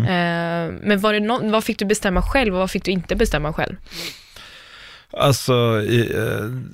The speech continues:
Speaker 2: nej, men det är som man säger. De typ så här frågar mig, "Vad, vad vill du göra för typ av aktiviteter?" Och jag sa typ, "Jag vill åka helikopter." Så de fixade helikopter, två dejter.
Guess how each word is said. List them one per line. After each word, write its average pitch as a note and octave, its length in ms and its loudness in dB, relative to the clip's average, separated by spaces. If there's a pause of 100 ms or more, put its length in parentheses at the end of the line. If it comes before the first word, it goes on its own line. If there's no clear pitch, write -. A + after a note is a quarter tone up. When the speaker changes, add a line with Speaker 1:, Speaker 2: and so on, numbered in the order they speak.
(140)
Speaker 2:
nej, B2+ 160 6
men C3 120 4
det A2 100 4
är C3+ 60 2
som B2+ 140 2
man F#2+ 140 4
säger. G#2+ 380 2
De A2+ 360 4
typ - 280 0
så G#2 100 0
här F#2+ 200 2
frågar A2 400 2
mig, G2 160 2
"Vad, G#2 420 2 (120)
vad A2 420 2
vill F#2 160 2
du F#2 80 2
göra F2+ 340 2
för - 100 -6
typ - 280 -4
av E2+ 100 0
aktiviteter?" F2+ 880 -2
Och G#2+ 100 -2
jag G#2+ 280 0
sa G#2+ 240 -2
typ, - 180 -8
"Jag G#2 100 2
vill G2+ 260 0
åka G2+ 200 0
helikopter." - 800 -2 (960)
Så A2 60 2
de A2 140 4
fixade G2+ 320 2
helikopter, B2 520 2
två G2+ 260 2
dejter. F#2+ 560 2